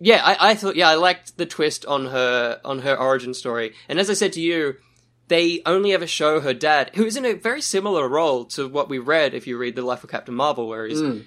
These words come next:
Speaker 1: kind of pushes her down and is like, "You're wrong, stop doing these things."
Speaker 2: Yeah.
Speaker 1: Um, which then could easily set up the idea that her mother is a Kree and that this explosion just established her powers.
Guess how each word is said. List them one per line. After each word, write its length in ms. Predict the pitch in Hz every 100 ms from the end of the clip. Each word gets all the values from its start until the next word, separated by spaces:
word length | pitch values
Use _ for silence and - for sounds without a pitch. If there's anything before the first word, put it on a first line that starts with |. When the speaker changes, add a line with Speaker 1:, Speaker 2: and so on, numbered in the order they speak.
| _
Speaker 1:
kind 240 | 127 123
of 140 | 117 - _ -
pushes 260 | 135 127
her 80 | 117
down 380 | 107 135 135 120
and 140 | 110
is 100 | 110
like, 280 | 110 110 - _ -
"You're 160 | 123
wrong, 560 | 113 135 127 117 117 - _
stop 240 | - 117 -
doing 260 | 123 120
these 180 | 113 113
things." 420 | 117 107 107 113 - _ -
Speaker 2:
Yeah. 240 | 151 131
Speaker 1:
Um, 240 | 131 131 - - -
which 320 | 185 - -
then 300 | 185 226 220
could 280 | 214 240 -
easily 460 | - 254 254 190 147
set 200 | - 127
up 200 | 120 -
the 100 | 131
idea 420 | 120 117 113 107
that 140 | 123
her 140 | 123 123
mother 340 | 120 117 120
is 140 | 127 120
a 40 |
Kree 440 | - 214 175 120 - _ _
and 240 | 135 127
that 260 | 127 127 -
this 320 | 131 113 - 135
explosion 580 | 120 - 147 143 147
just 320 | 131 143 - - _ _ -
established 640 | 135 - 170 151 131 -
her 100 | 120
powers. 480 | - - - -